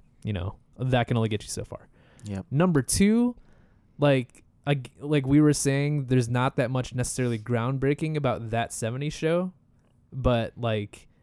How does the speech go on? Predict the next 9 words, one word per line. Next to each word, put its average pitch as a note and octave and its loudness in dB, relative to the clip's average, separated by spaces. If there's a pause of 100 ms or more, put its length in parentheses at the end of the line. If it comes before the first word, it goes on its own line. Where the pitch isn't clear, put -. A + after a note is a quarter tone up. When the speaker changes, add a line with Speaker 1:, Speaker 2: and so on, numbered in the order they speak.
(160)
Speaker 1:
in B2 -2
order D#3+ 4
of A#2 -4 (1900)
least B2+ 0
culture, D#3+ 2 (140)
least D3+ 0
cultural G3 2
importance G3 2
to A2+ -2